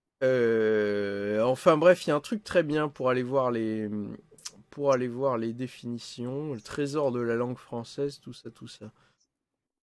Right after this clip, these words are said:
Mais, euh, <laughs> non, pas Urban Dictionary. <gasps> Ah là là. Euh, ah, mais en pl-, en, c'est fou ça. J'utilise, j'utilise quasiment tous les jours en plus.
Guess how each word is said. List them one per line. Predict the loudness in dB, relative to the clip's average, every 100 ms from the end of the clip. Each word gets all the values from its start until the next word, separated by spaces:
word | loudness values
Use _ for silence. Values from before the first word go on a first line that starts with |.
| _ _ -14 -6
Mais, | -2 0 0 0
euh, | -2 -2 -4 -6 -8 -8 -10 -14 -18 _ _ _ _ _
<laughs> | _ _ _ _ -6
non, | 4 6 6
pas | 2 4 4
Urban | 4 0 0 -4
Dictionary. | -4 -12 -8 -6 -2 -2 -4 -10 _ _ _
<gasps> | 0 0 0 -4 -6 -10 -12 -20 -6
Ah | -2 0
là | 0
là. | 0 0 0 -2 _ _ _ _ _ _ _ -2
Euh, | 0 0 0 -2 -4 -6 -8 -10 -10 -12 -16 -20 -20 -10
ah, | -6 -4
mais | -2 -4
en | -6
pl-, | -10 -14
en, | -12 -12 -20 -20
c'est | -12 -12
fou | -12 -8 -10
ça. | -6 -4 -4
J'utilise, | -4 -8 -10 -12 -10 -10
j'utilise | -10 -12 -12 -12 -8
quasiment | -6 -4 -6
tous | -8 -12
les | -12
jours | -10 -10 -8
en | -8
plus. | -8 -12 -14 -16